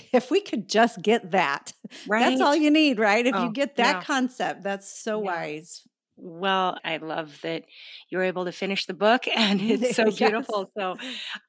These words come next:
Speaker 2: this is a great Christmas gift. I'm gonna say this, this book is just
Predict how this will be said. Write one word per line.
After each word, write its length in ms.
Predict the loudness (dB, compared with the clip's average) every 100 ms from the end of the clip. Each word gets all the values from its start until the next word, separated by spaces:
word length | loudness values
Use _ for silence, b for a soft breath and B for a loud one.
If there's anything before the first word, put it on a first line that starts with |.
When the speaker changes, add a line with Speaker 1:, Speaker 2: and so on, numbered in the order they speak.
| -6
Speaker 2:
this 200 | -2 2
is 120 | 2
a 40 | 4
great 340 | 4 2 -2
Christmas 520 | -4 -4 -2 -2 -2
gift. 300 | -2 -2 -2 -6
I'm 140 | -4
gonna 180 | -4 -6
say 580 | -2 0 0 -2 -8 _ B B B B B -2
this, 220 | -2 -2
this 300 | -4 -4 -4
book 360 | -2 -2 -2
is 400 | -4 -6 -6 -14 -12
just 260 | -8 -8